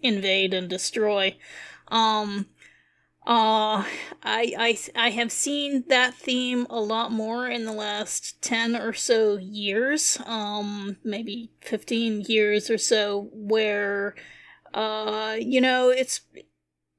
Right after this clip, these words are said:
perfectly understandable that some people would want to tear it all down and destroy it all, uh, you know, have their current world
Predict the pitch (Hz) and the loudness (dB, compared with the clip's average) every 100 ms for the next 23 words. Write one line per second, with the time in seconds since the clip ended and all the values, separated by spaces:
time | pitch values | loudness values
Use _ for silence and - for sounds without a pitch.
0 | _ - 311 302 330 - 320 320 320 311 | _ 0 4 4 2 -4 -2 0 0 -2
1 | - 320 320 226 190 185 190 - - - | 0 0 0 0 -2 -2 -2 -4 -2 -2
2 | 214 214 247 233 214 190 - - 208 208 | 0 0 -2 2 2 0 -4 -2 0 0
3 | 208 - - - 220 196 185 185 190 202 | -2 -4 -2 0 0 0 -2 -2 -2 -2
4 | 190 180 180 185 - 220 214 220 - 233 | -4 -4 -8 -10 -12 -8 -6 -4 -4 0
5 | 214 202 190 185 180 185 - - 214 208 | 2 0 -2 -2 -4 -6 -8 -12 -8 -6
6 | 190 - - 233 220 214 208 - - 262 | -6 -8 -10 -10 -8 -8 -12 -14 -8 -2
7 | 233 233 226 - - 262 233 - - - | -2 2 0 0 -2 0 0 -2 -8 -14
8 | - _ - 220 214 202 190 - | -20 _ 0 2 4 0 -2 -10